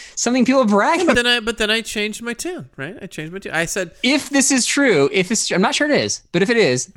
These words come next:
Speaker 1: then it's not gonna die.
Speaker 2: But I, but I based it on my trust in you, my friend.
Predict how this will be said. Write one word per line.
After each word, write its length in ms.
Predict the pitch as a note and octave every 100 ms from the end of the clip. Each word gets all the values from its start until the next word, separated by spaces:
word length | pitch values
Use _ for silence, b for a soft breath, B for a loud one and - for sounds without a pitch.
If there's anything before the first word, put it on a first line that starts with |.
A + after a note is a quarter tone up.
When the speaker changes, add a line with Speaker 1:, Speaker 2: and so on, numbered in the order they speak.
| D3
Speaker 1:
then 160 | C#3
it's 120 | C#3
not 140 | C#3 B2+
gonna 140 | A2+
die. 260 | G#2+ F#2+ A2
Speaker 2:
But 180 | E3+ F3+
I, 120 | E3+
but 380 | D#3+ E3 D#3+ E3+
I 60 |
based 300 | D#3+ F3+ F#3
it 60 | G3
on 140 | E3+ D3+
my 120 | C3+
trust 440 | - - C3+ -
in 100 | A#2
you, 160 | A2 A2+
my 160 | G#2+
friend. 280 | F#2 F#2+ F#2